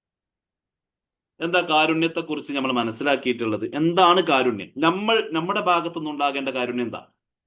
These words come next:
അള്ളാഹുവിന്റെ ഭാഗത്തുനിന്നുണ്ടാകുന്ന കാരുണ്യം എല്ലാം, അള്ളാഹു താല നമുക്ക് ചെയ്യുന്ന കാര്യങ്ങളൊക്കെ, ഖൈറാത്തുകളായ എല്ലാ കാര്യങ്ങളും കാരുണ്യമാണ്, അല്ലെ? അള്ളാഹു നമുക്ക് ഭക്ഷണം തരുന്നു, വെള്ളം തരുന്നു, എല്ലാ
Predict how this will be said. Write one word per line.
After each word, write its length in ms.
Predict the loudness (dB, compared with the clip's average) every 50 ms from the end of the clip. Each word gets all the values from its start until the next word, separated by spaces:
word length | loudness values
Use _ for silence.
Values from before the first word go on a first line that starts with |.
| _ _
അള്ളാഹുവിന്റെ 520 | -4 -2 2 4 4 4 4 4 2 2
ഭാഗത്തുനിന്നുണ്ടാകുന്ന 840 | 4 4 4 4 2 0 -4 -4 -6 -6 -2 0 0 0 0 0 -2 -4
കാരുണ്യം 500 | -2 0 0 0 0 -2 -2 -2 -4 -4
എല്ലാം, 600 | -4 -2 -2 0 2 4 2 2 2 -2 -6 -4
അള്ളാഹു 340 | -2 -2 -2 -2 -4 -4 -6
താല 80 | -6 -4
നമുക്ക് 180 | -4 -6 -6
ചെയ്യുന്ന 380 | -2 0 2 4 4 4 2 0
കാര്യങ്ങളൊക്കെ, 640 | 0 0 -2 -2 0 -2 -2 -2 -4 -8 -8 -8 -10 -16 _ _ _ _ _ -2
ഖൈറാത്തുകളായ 840 | 0 2 2 2 2 0 0 0 2 4 4 4 2 2 0 0
എല്ലാ 400 | 0 0 -2 0 0 0 0 0
കാര്യങ്ങളും 480 | 0 -2 -2 -2 -2 -4 -4 -6 -6 -4 -2
കാരുണ്യമാണ്, 540 | -2 -2 -2 -4 -6 -6 -6 -6 -6 -6 -2
അല്ലെ? 200 | 0 0 0 0
അള്ളാഹു 580 | -2 -8 _ _ -2 2 4 4 4 4 4
നമുക്ക് 240 | 2 0 0 -2 -4
ഭക്ഷണം 420 | -4 -4 -4 -2 -2 -2 0 2
തരുന്നു, 280 | 2 0 0 -2 -4 -8 -10 -14 _ _ _ _
വെള്ളം 300 | -2 0 2 2 2 2
തരുന്നു, 520 | 0 0 0 0 -2 -4 -8 -8 -10 -14 _ _
എല്ലാ 280 | -8 -4 0 2 2 4